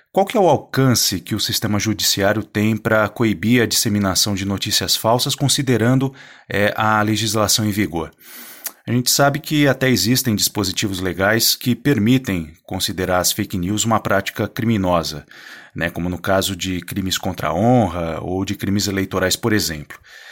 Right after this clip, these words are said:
Mas e quando a informação falsa não atinge uma pessoa ou um grupo específico e tem um efeito social, digamos, mais difuso?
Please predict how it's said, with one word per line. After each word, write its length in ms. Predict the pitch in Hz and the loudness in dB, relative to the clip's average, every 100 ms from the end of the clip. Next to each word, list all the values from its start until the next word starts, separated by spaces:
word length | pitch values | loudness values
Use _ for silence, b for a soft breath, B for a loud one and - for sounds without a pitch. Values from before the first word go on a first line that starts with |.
| B B B | B B B
Mas 220 | 147 160 | 0 0
e 40 | 226 | -2
quando 380 | - 185 139 135 | 0 2 4 4
a 80 | |
informação 840 | 123 - 127 110 98 - - 117 104 | 4 2 0 2 2 2 2 2 0
falsa 760 | - 107 117 98 - 98 92 | 0 4 4 4 0 0 -2
não 160 | 104 123 | 2 2
atinge 340 | - 131 135 | 2 0 2
uma 140 | 139 120 | 2 2
pessoa 760 | 117 98 - 113 123 131 120 - | 0 2 2 2 4 4 2 0
ou 80 | |
um 120 | 117 98 | -2 0
grupo 280 | 110 - | -2 -2
específico 840 | - - 92 - 117 123 - 139 135 B B B B - | -2 -2 0 0 2 2 0 -4 -4 B B B B -4
e 280 | 110 120 | 2 2
tem 180 | - 127 | 2 2
um 120 | 127 | 4
efeito 520 | 117 - 120 117 - 117 | 2 2 0 0 -2 -2
social, 600 | 123 107 - 113 117 117 | 0 0 2 2 4 2
digamos, 360 | 104 104 110 | -2 -2 -2
mais 300 | 101 113 101 | 0 0 0
difuso? 640 | 95 110 - 98 92 76 | -2 -4 -4 -4 -4 -6